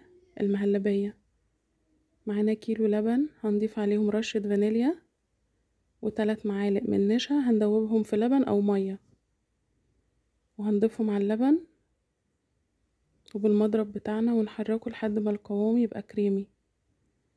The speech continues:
زي ما انتوا شايفين كده القوام بقى كريمي جدًا. هنسيبه يبرد، هيتقل اكتر من كده كمان. معانا هنسيح السمنة بتاعتنا،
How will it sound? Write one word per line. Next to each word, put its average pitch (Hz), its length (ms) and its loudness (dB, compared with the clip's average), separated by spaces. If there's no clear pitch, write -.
زي 214 200 4
ما 214 80 4
انتوا 214 200 -2
شايفين 208 420 -2
كده 196 360 -6
القوام 214 480 0
بقى 208 160 -4
كريمي 220 360 0
جدًا. 220 400 0
هنسيبه 214 480 -2
يبرد، 240 380 0
هيتقل 214 440 -2
اكتر 247 300 -6
من 208 160 0
كده 208 200 -2
كمان. 196 420 -4
معانا 220 320 2
هنسيح 214 340 -2
السمنة 214 400 -2
بتاعتنا، 220 640 -2